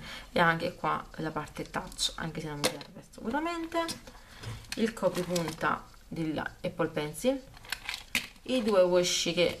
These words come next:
bene o male mi accompagneranno nel decorare appunto questo inizio anno. Poi la nuovissima penna che chi non mi segue su Instagram è cattivo e quindi riceverà una punizione, no scherzo,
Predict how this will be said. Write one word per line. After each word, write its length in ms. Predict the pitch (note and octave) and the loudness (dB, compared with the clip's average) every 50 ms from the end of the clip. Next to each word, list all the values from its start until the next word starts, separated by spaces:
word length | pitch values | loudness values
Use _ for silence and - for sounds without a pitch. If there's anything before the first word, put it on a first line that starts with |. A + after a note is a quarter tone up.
| - - | -10 -10
bene 300 | - E3 D#3+ E3+ E3 D#3+ | 0 4 4 6 6 6
o 20 | |
male 300 | E3 E3 D#3+ D#3+ D#3+ D#3+ | 6 8 8 8 8 6
mi 80 | D#3 D#3 | 2 -2
accompagneranno 720 | D#3+ - - F3 E3+ F3 D#3+ D#3+ D#3+ D#3+ E3 E3 D#3+ D#3+ | -2 -2 -2 0 2 2 2 4 4 4 4 4 4 4
nel 100 | D#3 D3+ | 2 2
decorare 460 | D3 D3+ D3 - D3+ D3+ D#3 D#3 D3+ | 2 0 2 4 6 6 6 6 6
appunto 460 | D3+ D#3 - - D#3+ D#3+ D3+ - D3+ C#3+ | 4 2 0 -2 -4 -4 -4 -4 -4 -2
questo 260 | D#3+ D#3+ D#3 - D#3 | -2 -2 -2 -4 -4
inizio 420 | D3+ D3+ D3 - - - - D3+ | -6 -6 -6 -8 -4 -2 2 4
anno. 400 | D3+ D#3 D3+ D3 D3+ E3+ A3 C4 D4+ - - - - - - - - - - - - - - - - - - - - - - - - - - - - - - | 4 4 4 4 2 2 2 4 4 4 2 2 0 -6 -12 -18 -20 -20 -20 -20 -20 -16 -12 -12 -12 -12 -12 -14 -16 -16 -16 -18 -18 -16 -12 -10 -8 -6 0
Poi 400 | - G3 F3 D#3+ D3 D3 C#3+ C#3+ C#3+ - - - - - - - - - - - | 4 4 6 6 6 4 0 -2 -6 -10 -12 -14 -16 -16 -14 -10 -8 -8 -6 0
la 180 | - F3+ G3 A3+ | 2 4 4 4
nuovissima 680 | A#3 A3 G#3 F#3+ F#3 F#3+ F#3+ - - - - F#3 F3+ F3 | 4 2 0 -2 -4 -8 -10 -12 -10 -8 -2 0 0 2
penna 440 | F3 F3+ F#3 F3+ F3+ F3 F3 F3+ | 4 4 4 4 6 6 6 6
che 180 | E3+ E3+ E3+ E3+ | 6 4 2 2
chi 160 | - - G3+ | 2 4 4
non 100 | F#3 F3+ | 4 6
mi 40 | F3+ | 4
segue 200 | F3 F3+ F3+ F3 | 4 4 4 4
su 140 | F3 E3+ E3 | 4 4 2
Instagram 520 | E3 E3 - - - E3+ E3+ F3 E3+ - | 2 2 2 0 2 4 4 4 4 2
è 100 | - F3 | 0 -2
cattivo 600 | - - E3+ - - - F3+ F3 D#3+ D#3 D#3 D#3 | -2 -4 -6 -6 -4 -2 0 0 2 2 2 0
e 140 | - - E3 | -2 -4 -6
quindi 480 | - - D#3 D3+ D3+ D3 D3 D3 - - - - | -4 -4 -4 -2 -2 -2 -4 -4 -4 -6 -10 -8
riceverà 340 | - D3+ - E3 D#3+ D#3 D#3+ | -2 0 2 4 4 4 4
una 100 | D#3 D3 | 4 2
punizione, 640 | - D#3+ D3+ D3 D3 - - - D3+ D3 D#3 E3+ - | 0 -2 -6 -6 -6 -4 -2 0 0 2 2 2 2
no 160 | - D3+ C#3 | 2 0 -4
scherzo, 540 | - - - D3+ C#3+ C#3 - - E3+ E3+ F3 | -4 -6 -4 -4 -4 -4 0 0 0 0 0